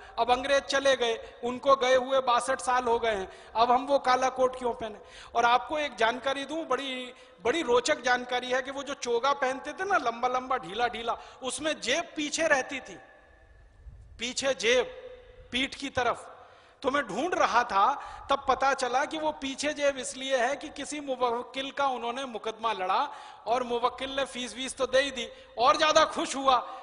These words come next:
तो पीछे से डाल दे उनकी जेब में, इसके लिए वो पीछे जेब लगाई जाती थी इंग्लैंड में। और हम भी वही नकल करके वो पीछे जेब और लंबा चोगा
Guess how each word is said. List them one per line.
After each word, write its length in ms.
तो 100
पीछे 340
से 140
डाल 280
दे 100
उनकी 400
जेब 240
में, 200
इसके 360
लिए 200
वो 180
पीछे 360
जेब 240
लगाई 300
जाती 320
थी 160
इंग्लैंड 340
में। 240
और 140
हम 280
भी 100
वही 200
नकल 340
करके 300
वो 140
पीछे 340
जेब 300
और 160
लंबा 340
चोगा 320